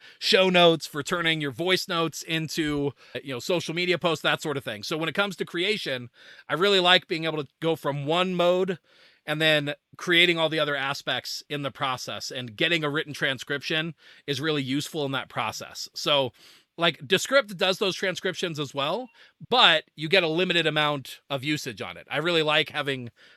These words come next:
full unrestricted access to transcribe however much I want, however often I need it. That's what Mac Whisper gets you access to. And again,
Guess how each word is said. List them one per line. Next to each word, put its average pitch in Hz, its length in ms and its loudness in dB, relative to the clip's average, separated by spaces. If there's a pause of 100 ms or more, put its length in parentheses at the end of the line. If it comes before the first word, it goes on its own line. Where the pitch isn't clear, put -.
full 160 340 0
unrestricted 147 680 -4
access 131 440 -4
to - 80 -20
transcribe 127 500 -4
however 135 320 0
much 127 220 -6
I 120 40 -6
want, 120 320 -4
however 117 520 -4
often 110 340 -10
I 101 60 -10
need 98 180 -14
it. 71 140 -20 (360)
That's 143 220 4
what 139 180 -4
Mac 120 220 -2
Whisper 104 320 -8
gets 98 220 -10
you 95 60 -6
access 87 380 -10
to. 87 160 -16
And 98 100 -14
again, 139 360 0